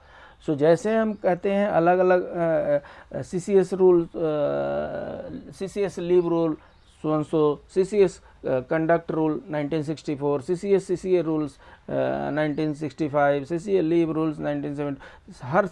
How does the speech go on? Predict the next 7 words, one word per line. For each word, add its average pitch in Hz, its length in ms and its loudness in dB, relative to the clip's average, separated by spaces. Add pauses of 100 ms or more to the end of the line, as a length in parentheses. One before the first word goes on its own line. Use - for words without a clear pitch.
में 196 180 -2
हम 180 340 -2
जो 160 300 -8
एज 175 360 -2
ईयर 185 280 0
डालते 147 380 -2
हैं, 185 260 -4